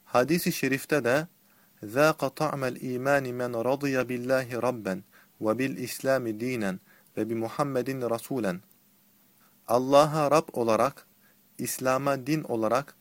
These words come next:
Muhammed sallallahu aleyhi ve selleme de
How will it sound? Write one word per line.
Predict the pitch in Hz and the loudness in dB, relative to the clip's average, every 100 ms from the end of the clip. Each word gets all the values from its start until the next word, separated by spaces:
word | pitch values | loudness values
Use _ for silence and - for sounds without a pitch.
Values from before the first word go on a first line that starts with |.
| _ _ _ _ _ | _ _ _ _ _
Muhammed | 113 - 131 151 160 | -10 -8 -2 -4 -4
sallallahu | - 127 123 120 139 127 131 | -2 0 0 2 0 0 2
aleyhi | 120 123 127 120 | 2 2 -4 -4
ve | 123 | -4
selleme | - 120 120 131 127 | -4 -2 -2 -2 0
de | 123 | -2